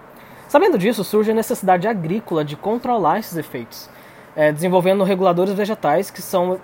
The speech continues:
esses mesmos compostos naturais ou sintéticos, que exibem uma atividade biológica no controle do crescimento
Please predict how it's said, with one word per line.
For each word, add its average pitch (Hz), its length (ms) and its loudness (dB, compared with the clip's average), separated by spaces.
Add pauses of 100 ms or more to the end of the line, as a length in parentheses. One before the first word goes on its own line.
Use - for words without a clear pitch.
(140)
esses 170 260 -6
mesmos 208 360 0
compostos 160 500 -2
naturais 147 400 0
ou 147 60 -4
sintéticos, - 680 -6 (400)
que 240 80 2
exibem 208 380 2
uma 226 100 2
atividade 185 480 0
biológica 180 640 0
no 190 100 -4
controle 180 440 -2
do 175 80 -4
crescimento 202 680 -4